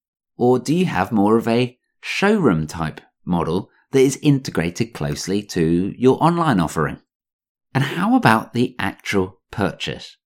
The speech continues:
What does that look like and feel like? And in our omnichannel world, how does that whole experience and proposition all stack up?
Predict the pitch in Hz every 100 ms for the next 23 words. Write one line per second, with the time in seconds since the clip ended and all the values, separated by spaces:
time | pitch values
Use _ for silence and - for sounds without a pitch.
0 | _ _ _ 151 202 196 - 107 85 92
1 | 85 - 67 - - - 110 143 117 90
2 | 71 - - _ _ _ _ _ _ _
3 | 113 120 101 87 - - 208 233 - 92
4 | 85 73 73 85 120 - _ _ _ -
5 | 214 220 - 185 180 - - 156 101 76
6 | - 92 87 87 78 101 95 98 104 101
7 | 92 117 101 98 - 117 95 185 -